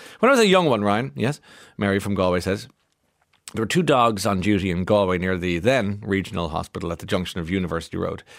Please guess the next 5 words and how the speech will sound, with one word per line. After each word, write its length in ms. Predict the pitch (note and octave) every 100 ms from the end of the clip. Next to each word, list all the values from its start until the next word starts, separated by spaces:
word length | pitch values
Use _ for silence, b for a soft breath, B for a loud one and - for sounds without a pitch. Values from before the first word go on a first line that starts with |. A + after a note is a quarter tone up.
| B B
They 120 | - A2+
chased 320 | D#3 C#3+ - -
only 480 | A3 A3+ D3 E2 - _ _ A#2
Volkswagen 500 | A2+ - G2 F#2 F2+
Beetles." 460 | F2 E2 - -